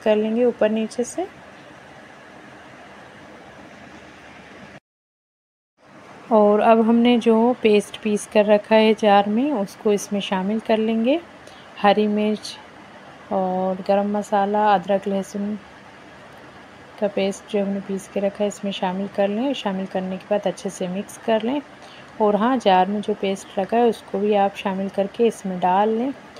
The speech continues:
और फिर ढक्कन ढक कर के या फिर ढक्कन खोल के भुनाई कर लें इसकी। तो हमें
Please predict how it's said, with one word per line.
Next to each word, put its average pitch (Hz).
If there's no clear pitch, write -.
और 208
फिर 214
ढक्कन 208
ढक 190
कर 202
के 247
या 208
फिर 208
ढक्कन 208
खोल 185
के 233
भुनाई 190
कर 208
लें 220
इसकी। 262
तो 226
हमें 208